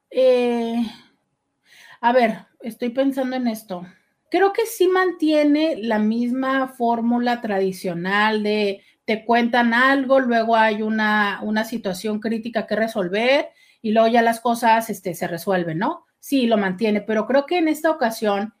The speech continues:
el tema a resolver era un tema que tiene que ver mucho con la sociedad actual. Y aunque no quiero spoilearles la película, eso sí se los diré,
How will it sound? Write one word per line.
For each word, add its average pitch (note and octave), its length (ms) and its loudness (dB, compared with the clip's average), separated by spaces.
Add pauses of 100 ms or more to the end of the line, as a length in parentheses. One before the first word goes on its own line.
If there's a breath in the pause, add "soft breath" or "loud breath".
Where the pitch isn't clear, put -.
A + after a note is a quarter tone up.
(200)
el G#3 260 0
tema B3+ 380 2
a - 20 2
resolver G#3 640 0
era A3+ 200 2
un A3 200 -2
tema A3 400 0
que G#3+ 120 -8
tiene G3+ 260 -2
que G#3+ 100 -4
ver G#3 160 0
mucho G3+ 320 -6
con A3+ 120 0
la G3+ 100 -2
sociedad F3+ 400 -4
actual. G3 520 0 (140)
Y A#3 140 2
aunque A3+ 260 2
no B3 160 2
quiero E4 220 2
spoilearles A#3 680 0
la C4+ 160 -2
película, A3 800 2
eso G#3+ 260 -6
sí A3+ 120 -6
se A#3+ 120 -4
los A3 120 -2
diré, C#4 400 2